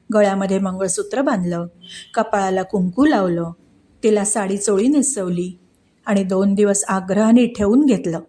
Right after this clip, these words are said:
नंतर कृष्णाजी पंत स्वतः तिला घेऊन निघाले आणि नात्यापुत्याला,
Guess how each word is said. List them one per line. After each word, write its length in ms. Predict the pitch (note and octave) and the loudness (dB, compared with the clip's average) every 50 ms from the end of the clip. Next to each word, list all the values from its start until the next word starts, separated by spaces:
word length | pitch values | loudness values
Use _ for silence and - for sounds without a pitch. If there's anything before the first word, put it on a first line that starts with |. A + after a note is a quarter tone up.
| _ _ _ _ _ _ _ _ _ _ _ _ _ _ - | _ _ _ _ _ _ _ _ _ _ _ _ _ _ -6
नंतर 320 | A#3+ A3+ A3 G#3+ A3 G#3+ | -4 -4 -2 -2 -2 -2
कृष्णाजी 480 | G#3 G#3+ A3 - - A#3 G#3+ G3+ G3 A3 | -2 -2 -4 -2 0 0 0 0 0 -2
पंत 300 | G#3+ - G#3 G3+ G3+ G#3+ | -2 -2 -2 -2 0 -2
स्वतः 520 | G#3 - - A3+ G3+ - - G#3 A#3+ C#4 | -2 -2 -2 -4 -4 -4 -2 0 2 2
तिला 300 | D4 C#4+ C4+ A#3+ A3+ A3+ | 2 2 2 2 4 2
घेऊन 320 | G#3+ G3+ G#3 G#3 G#3 G3+ G3 | 2 2 2 2 2 2 0
निघाले 460 | G3 F#3+ F#3 F#3+ F#3 F#3+ G3 A3+ E4 - - - - - - - | 0 -2 -2 -2 0 0 0 0 0 -2 -6 -14 -20 -20 -12 -6
आणि 280 | - G#3 G3+ G3+ G3+ G3+ | -2 0 0 0 2 2
नात्यापुत्याला, 920 | G#3 G#3 G3 G3 - C4 C4+ C4+ C4+ B3+ - A#3 G#3+ G3+ G#3 A3+ C#4+ | 0 0 0 -2 -2 -2 -2 0 -2 0 2 2 2 2 2 2 0